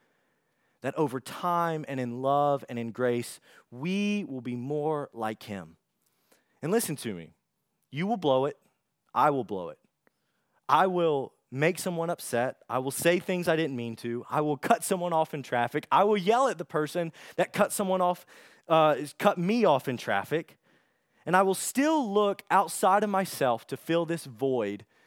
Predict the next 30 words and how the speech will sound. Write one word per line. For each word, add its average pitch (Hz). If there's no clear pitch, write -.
that 131
the 131
gospel 131
looks 123
to -
fill 120
each 143
and 123
every 123
morning. 95
And 131
when 151
those 214
things 240
occur, 139
and 147
we 156
recognize 143
that, 131
"Man, 139
my 123
life 135
isn't 160
exactly 151
what 156
I 156
wanted 120
it 98
to 98
be," 92